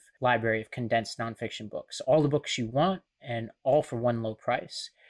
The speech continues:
And right now, for a limited time, Blinkist has a special offer just for our audience. So you go to blinkist dot com slash majority fifty-four,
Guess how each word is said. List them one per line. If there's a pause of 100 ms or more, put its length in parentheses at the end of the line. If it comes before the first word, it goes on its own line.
(200)
And
right
now,
for
a
limited
time,
Blinkist
has
a
special
offer (240)
just
for
our
audience.
So
you
go
to
blinkist
dot
com (240)
slash
majority
fifty-four,